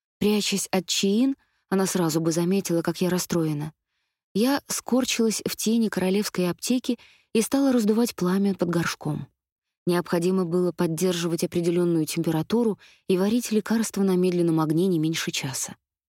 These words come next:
Время от времени мимо проходили медсёстры и, замерев при виде меня, о чём-то перешёптываясь друг с другом. Наверное, по дворцу уже пополз слух о том, что меня уволили. Я ещё ниже опустила голову.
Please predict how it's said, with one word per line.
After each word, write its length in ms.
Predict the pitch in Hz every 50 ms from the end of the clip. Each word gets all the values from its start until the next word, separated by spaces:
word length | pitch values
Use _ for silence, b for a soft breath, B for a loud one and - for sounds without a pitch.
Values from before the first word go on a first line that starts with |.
| _ _ _ _ _ _ _ _
Время 340 | - 175 175 175 175 170 165
от 140 | 160 - -
времени 480 | 185 202 196 190 180 170 170 165 160 B B B B -
мимо 240 | 190 202 208 196 180
проходили 520 | - 180 - - 180 175 165 185 175 165
медсёстры 640 | 165 156 147 - - - 185 208 196 - - 196
и, 140 | 185 - 208
замерев 420 | 185 196 196 202 208 233 254 - -
при 140 | - 220
виде 220 | 202 226 220 202 214
меня, 360 | 196 196 190 196 214 233 233 - _ _ _ _ _ _ _
о 100 | 196 180
чём-то 380 | - - 220 240 233 - 226
перешёптываясь 800 | - 196 175 180 160 - - 202 202 - - 196 175 190 190 180
друг 240 | 165 170 180 175 165
с 40 | 160
другом. 480 | 143 160 143 135 139 - 139 131 - - _ _ _ _ _ _ _ _ _ _ _ _ _ _ -
Наверное, 580 | 196 202 208 208 233 247 233 220 208 208 202
по 100 | - 214
дворцу 480 | 196 196 190 196 190 - - - 208 214
уже 220 | 208 190 170 185
пополз 580 | - 196 185 - - 220 233 226 196 - - - -
слух 380 | - - - 202 202 185 - -
о 80 | 175 175
том, 260 | - - 214 214 185
что 200 | - - - 180
меня 260 | 180 185 185 185 185
уволили. 560 | 180 180 165 175 175 156 151 143 139 151 143 - _ _ _ _ _ _ _ _ _ _
Я 160 | - 233 220 190
ещё 240 | 185 - - 196
ниже 280 | 190 190 202 185 170 165
опустила 520 | 151 - - 170 - - - 185 175 165
голову. 500 | 156 156 156 147 143 147 143 143 147 147